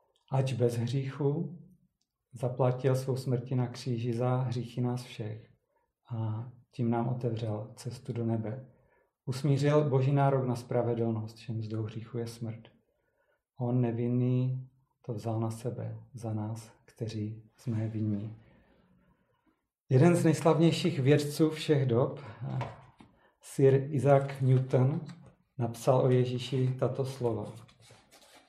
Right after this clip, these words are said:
"Sestoupil z nebe na tuto zem,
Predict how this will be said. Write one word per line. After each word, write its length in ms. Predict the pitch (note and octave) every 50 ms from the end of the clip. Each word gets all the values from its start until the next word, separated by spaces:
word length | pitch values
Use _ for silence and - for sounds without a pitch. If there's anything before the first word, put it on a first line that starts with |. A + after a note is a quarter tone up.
| _ - - - - - - - - _ - - _ _ _ _ _ _ _ _ _ _ _ _ _ _ _ _ _ _ _ _ - - - _ _ _ _ _ _ -
"Sestoupil 520 | - D3 B2 - F#3+ F3 E3+ F3 F#3 F3+
z 80 | E3 E3+
nebe 240 | E3 D#3 D3 D#3 D3+
na 100 | D#3 D3
tuto 300 | - D#3+ - - D#3+ C#3
zem, 480 | C3 C#3+ B2+ A#2+ A2 G#2+ - - -